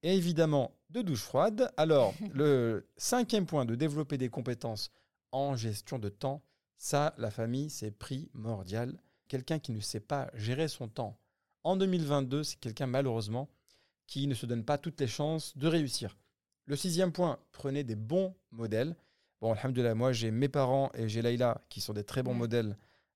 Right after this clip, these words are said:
Speaker 1: dans ma vie au niveau de, de l'autodiscipline, donc je, je suis,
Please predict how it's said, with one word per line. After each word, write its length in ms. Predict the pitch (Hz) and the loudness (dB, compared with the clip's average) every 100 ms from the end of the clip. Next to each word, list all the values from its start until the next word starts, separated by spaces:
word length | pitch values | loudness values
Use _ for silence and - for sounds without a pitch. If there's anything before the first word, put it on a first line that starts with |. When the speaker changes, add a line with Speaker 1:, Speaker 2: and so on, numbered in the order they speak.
| - | -10
Speaker 1:
dans 180 | 98 110 | -2 2
ma 120 | 113 | 2
vie 300 | 107 123 120 | 0 -2 -2
au 60 | 107 | -2
niveau 360 | 104 110 110 | -4 -2 -2
de, 340 | 101 101 98 - | -2 -2 -2 -6
de 60 | 113 | -4
l'autodiscipline, 680 | 127 135 123 131 120 131 139 | -2 -2 -4 -8 -4 -4 -2
donc 180 | 110 98 | -4 -6
je, 200 | 107 104 | -6 -4
je 100 | 104 | -6
suis, 360 | - 110 104 | -6 -6 -6